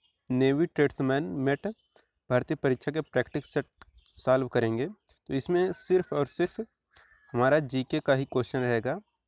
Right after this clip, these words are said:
बाकी और सब हम ऐसे टुकड़े टुकड़े में पढ़ लेंगे कि मैथ अलग पढ़ लेंगे, जीके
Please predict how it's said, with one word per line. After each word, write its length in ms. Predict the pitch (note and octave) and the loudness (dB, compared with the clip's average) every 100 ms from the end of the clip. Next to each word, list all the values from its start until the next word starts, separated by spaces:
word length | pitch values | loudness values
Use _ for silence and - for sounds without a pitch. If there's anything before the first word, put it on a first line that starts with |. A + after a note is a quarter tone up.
| - | -4
बाकी 300 | B2 C3 - | 0 0 2
और 160 | D#3 D#3 | 0 0
सब 160 | D#3+ | -2
हम 180 | C#3+ C#3 | -2 0
ऐसे 280 | C3 - E3+ - _ | 0 -4 -8 -10 _
टुकड़े 280 | C#3+ D3 D3+ | -6 -2 -2
टुकड़े 320 | D3+ C#3 C3+ C3 | -2 -2 -2 0
में 140 | D#3 A#3 _ _ _ - | -2 -6 _ _ _ 0
पढ़ 100 | D3 | 2
लेंगे 300 | B2 A#2+ C#3 | 2 0 -2
कि 320 | - _ - | -6 _ -6
मैथ 300 | C3 C3 C3 | -2 -2 -2
अलग 200 | B2+ C3 | -2 -2
पढ़ 160 | - C3+ | -2 -2
लेंगे, 300 | C3+ C3+ C#3+ - - _ _ | -2 -4 -8 -14 -20 _ _
जीके 540 | - B2+ B2+ B2 C#3+ | -16 -8 -8 -4 -2